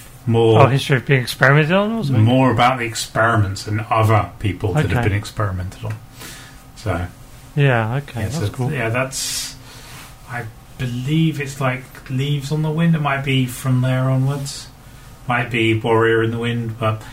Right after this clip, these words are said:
Speaker 1: definitely in No Power in the Verse.
Speaker 2: Yeah, it's, like, such a cool world. Uh, like, uh, it's one of my favourite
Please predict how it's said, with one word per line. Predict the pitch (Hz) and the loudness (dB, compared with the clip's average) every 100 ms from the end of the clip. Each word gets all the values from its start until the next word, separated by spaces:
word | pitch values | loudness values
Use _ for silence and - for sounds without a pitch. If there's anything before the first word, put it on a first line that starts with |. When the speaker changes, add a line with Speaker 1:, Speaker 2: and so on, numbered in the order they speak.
| - - | -12 -2
Speaker 1:
definitely | 139 135 123 113 110 | 0 2 2 4 4
in | 107 107 | 4 4
No | 107 | 4
Power | 104 107 98 98 | 2 0 0 0
in | 95 | -2
the | |
Verse. | 92 92 98 - - - - - - - - - - - - - - - - - - - - - - - - - - - - - - - - - - - - - - - - - - - - - - - 147 | -2 -4 -4 -10 -18 -20 -20 -20 -20 -20 -20 -20 -20 -20 -20 -20 -20 -20 -20 -20 -20 -20 -20 -20 -20 -20 -20 -20 -20 -20 -20 -20 -20 -20 -20 -20 -20 -20 -20 -20 -20 -20 -20 -20 -20 -20 -20 -20 -20 -6 4
Speaker 2:
Yeah, | 147 | 6
it's, | 175 - | 6 4
like, | 254 - | -4 -4
such | - 240 - | -2 -2 -2
a | |
cool | - - 233 175 | -4 2 4 4
world. | 180 151 110 107 | 4 2 0 -2
Uh, | 135 143 | -2 -2
like, | 135 - | -4 -2
uh, | 151 160 156 - - - | -2 -2 -6 -16 -20 -20
it's | - | 0
one | 160 | 4
of | |
my | 180 143 | 6 4
favourite | - 156 135 143 | 4 2 4 0